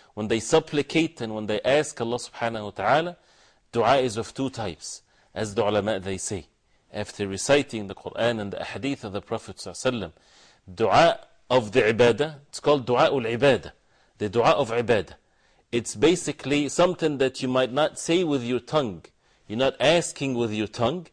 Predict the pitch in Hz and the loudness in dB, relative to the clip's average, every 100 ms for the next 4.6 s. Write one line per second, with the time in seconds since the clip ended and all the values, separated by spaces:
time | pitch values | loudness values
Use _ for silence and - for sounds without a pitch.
0 | _ _ _ _ 117 - 131 - 185 - | _ _ _ _ -6 -2 -4 -2 -4 -2
1 | 160 143 135 156 185 - 151 139 139 147 | -2 0 2 4 4 0 -2 0 0 -2
2 | - - 135 135 123 113 131 143 117 113 | -6 -2 -2 0 -4 -2 0 0 0 -2
3 | 107 - 127 131 139 - 143 113 101 113 | -2 0 2 2 -2 -8 -6 -4 -4 -6
4 | - 120 131 156 - | -8 -6 -6 -8 -10